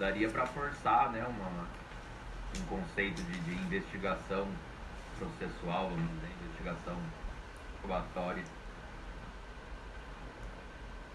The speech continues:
Mas como a Gabi falou, dependendo da, da instituição,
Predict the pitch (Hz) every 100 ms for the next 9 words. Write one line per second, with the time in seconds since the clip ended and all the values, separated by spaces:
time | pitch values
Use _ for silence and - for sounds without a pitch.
0 | - - - - - 120 95 - 135 139
1 | 147 180 120 101 98 101 101 104 110 104
2 | 104 - 104 104 98 - 95 107